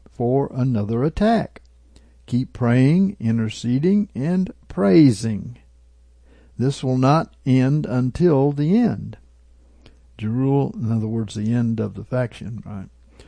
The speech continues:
Jeruel interjected, "Yes, keep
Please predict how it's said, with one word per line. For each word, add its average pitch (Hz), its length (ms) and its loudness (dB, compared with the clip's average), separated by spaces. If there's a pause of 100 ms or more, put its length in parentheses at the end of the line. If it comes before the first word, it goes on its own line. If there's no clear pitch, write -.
(220)
Jeruel 165 480 4
interjected, 143 840 4
"Yes, 170 480 4 (640)
keep 165 320 -2